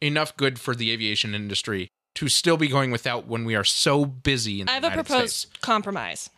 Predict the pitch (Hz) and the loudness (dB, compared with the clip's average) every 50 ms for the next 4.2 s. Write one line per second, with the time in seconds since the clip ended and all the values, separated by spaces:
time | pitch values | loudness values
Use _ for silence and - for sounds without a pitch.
0 | _ _ - - - - - - _ _ _ - 240 226 254 262 294 311 320 277 | _ _ -4 -2 -2 -2 -2 -4 _ _ _ -4 -2 0 0 2 0 0 0 0
1 | 330 - - - - 254 247 240 - - 220 214 202 196 190 185 180 190 - - | -2 -4 -4 -4 -2 0 0 2 2 2 2 2 2 2 0 -2 -4 -8 -12 -14
2 | - 190 196 220 220 226 - 247 240 226 220 220 214 208 208 208 220 - - 190 | -8 -2 0 0 0 0 0 0 0 0 0 0 0 0 0 0 2 2 2 2
3 | 190 185 185 185 190 196 202 190 202 196 180 170 175 - 165 156 156 180 220 262 | 0 -2 -4 -2 -2 -2 -2 -2 -2 -2 -2 -2 -2 0 0 2 2 2 2 0
4 | - - - | -2 -8 -20